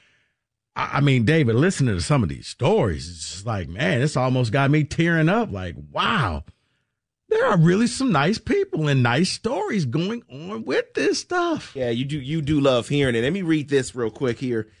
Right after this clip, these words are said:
Speaker 2: Uh, someone texted in and says, "We'll be watching with the wife and daughter. Daughter is in grad school at Case Western Reserve University. So the wife and I are packing up a tailgate and headed to Cleveland Sunday morning to enjoy the game together.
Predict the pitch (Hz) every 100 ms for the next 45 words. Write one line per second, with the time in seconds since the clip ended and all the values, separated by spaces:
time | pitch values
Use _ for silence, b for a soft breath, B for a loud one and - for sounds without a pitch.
0 | b b - 127 123 - 156 147 160 143
1 | 156 143 135 139 120 - b b b 147
2 | 151 143 135 156 190 214 202 190 - 156
3 | 143 147 170 156 107 107 117 131 147 202
4 | 196 147 143 143 135 147 156 - - 131
5 | 123 - 139 147 160 - 135 143 - 131
6 | 127 120 123 120 123 117 113 151 135 80
7 | - _ _ _ 113 131 139 175 - -
8 | _ _ - 131 131 131 113 - 151 165
9 | 180 165 160 160 175 165 143 123 117 104
10 | 117 139 147 190 - - 233 151 110 101
11 | 120 _ _ _ 165 196 214 196 143 131
12 | 123 117 139 123 117 131 135 147 160 135
13 | 117 110 107 - 127 127 127 113 - -